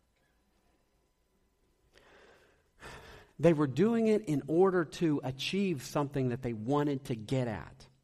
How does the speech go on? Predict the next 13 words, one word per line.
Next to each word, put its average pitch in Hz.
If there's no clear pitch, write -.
You 127
know, 123
if, 131
if 123
I 107
want 139
to 208
achieve 180
this, 165
I 117
gotta 143
do 131
this. -